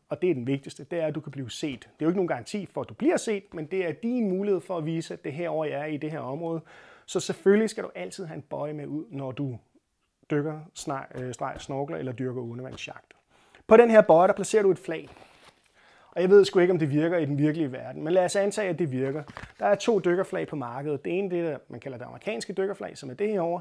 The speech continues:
Det bruger man ikke. Det er ikke et internationalt anerkendt, godkendt flag. Det er til gengæld det her, der hedder signal A-flaget. Der er en, en anordning på bøjen, hvor du kan putte den ned i der. Bum. Så er du markeret her, og den slæber du efter dig i en eller anden snor. Nu har jeg bare taget den snor med, der følger med i pakken.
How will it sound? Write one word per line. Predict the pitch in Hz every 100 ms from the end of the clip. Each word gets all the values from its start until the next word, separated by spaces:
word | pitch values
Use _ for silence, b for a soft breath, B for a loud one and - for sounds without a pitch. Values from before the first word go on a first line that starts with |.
| -
Det | 196
bruger | 185 202
man | 196 -
ikke. | 160 165 175 196
Det | 180
er | 175
ikke | 185 202
et | -
internationalt | 180 - 170 143 - 143 -
anerkendt, | 175 - - -
godkendt | 160 165 -
flag. | 156 151 -
Det | 190
er | 175
til | 165
gengæld | 156 165 151
det | 160
her, |
der | 156
hedder | 143 131
signal | - 135 131 -
A-flaget. | 151 131 143 127 127 B B B B B
Der | 202
er | 208 175
en, | 160 143
en | 139 143
anordning | 175 226 226 170 156
på | 139
bøjen, | 139 160 277 - _ - - -
hvor | 185
du | 170
kan | 147
putte | - 143 202
den | 202
ned | 170
i | 147 143
der. | 269 - -
Bum. | 208 233 262 - B B B B B
Så | - 226
er |
du | 214
markeret | 180 208 190
her, | 190 262
og | 262 -
den | 226
slæber | 220 214 208 196
du |
efter | 170 170 196
dig | 165
i |
en | 151
eller | 156
anden | 147
snor. | 139 151 147
Nu |
har | 143
jeg | 151
bare | 139
taget | -
den | 139 -
snor | 143 127
med, | 123
der |
følger | 127 131 117
med | 120
i |
pakken. | - 117 120